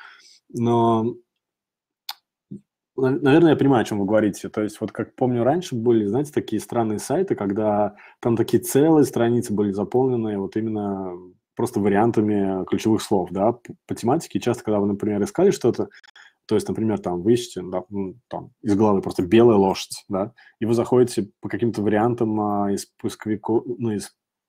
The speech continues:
поисковой выдачи, и вы видите просто страницы, которые просто полностью заполнены вот этим прям «белая лошадь», «лошадь белая»,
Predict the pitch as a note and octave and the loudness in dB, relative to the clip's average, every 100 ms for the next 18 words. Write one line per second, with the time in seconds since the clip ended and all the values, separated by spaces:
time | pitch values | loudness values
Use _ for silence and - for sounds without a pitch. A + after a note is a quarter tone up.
0 | - A#2 - B2 A#2 A2+ F#3+ F#3 - G#2+ | -4 -4 -2 0 2 4 2 0 0 2
1 | A2 G#2 C3 E3+ - A#2 - A2+ G#2 D3 | 2 2 4 4 2 -4 -2 -2 0 0
2 | E3+ A2 G#2+ - A#2+ G2 - A#2+ C#3+ C3+ | -2 -4 -2 -2 -2 -4 -4 0 2 0
3 | G#2+ G2+ F2 A2 A#2 G#2 G2 F2 E2+ - | -4 -4 -2 0 0 -4 -6 -10 -14 -14
4 | E2 F2 A2+ D3+ G#2+ G2 F#2 - G#2 G#2+ | -14 -4 0 2 0 -2 -8 -8 -6 -4
5 | A2 F2+ F#2 F2+ F2 | -6 -8 -8 -8 -12